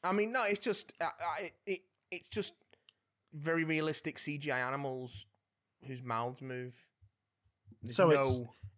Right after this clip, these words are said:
Speaker 2: it's Homeward Bound.
Speaker 1: there's no flair
Speaker 2: <laughs>
Speaker 1: or sort of visual artistry to it. It's just,
Speaker 2: Yeah.
Speaker 1: it, it just doesn't have any of the magic that the original has because it's so, it's, they, they've,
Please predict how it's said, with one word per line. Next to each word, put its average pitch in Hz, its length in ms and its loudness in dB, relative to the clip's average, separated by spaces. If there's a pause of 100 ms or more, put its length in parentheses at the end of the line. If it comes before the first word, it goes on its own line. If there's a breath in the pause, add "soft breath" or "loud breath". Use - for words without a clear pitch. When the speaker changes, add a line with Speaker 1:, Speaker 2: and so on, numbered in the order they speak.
Speaker 2:
it's 160 240 0
Homeward 151 340 4
Bound. 120 440 0 (440 soft breath)
Speaker 1:
there's 147 140 -2
no 165 180 2
flair 135 720 0 (120)
Speaker 2:
<laughs> - 120 2
Speaker 1:
or 113 500 -4 (580)
sort - 280 -6
of 113 260 -10 (400)
visual 123 800 -6 (300)
artistry 120 500 -6
to 117 220 -8
it. 110 160 -10
It's - 180 -12
just, 127 220 -2
Speaker 2:
Yeah. 117 240 -2 (1700)
Speaker 1:
it, 147 200 -16
it 160 140 -18
just 180 180 -10
doesn't 175 200 -4
have 156 200 -4
any 147 200 -2
of 139 80 -2
the 135 80 -2
magic 143 480 -4
that 113 100 -14
the 117 100 -6
original 127 260 -6
has 113 180 -4
because 120 280 -8
it's - 140 -10 (120)
so, 135 560 0 (580)
it's, 151 260 -8
they, 151 220 -4
they've, 151 240 -2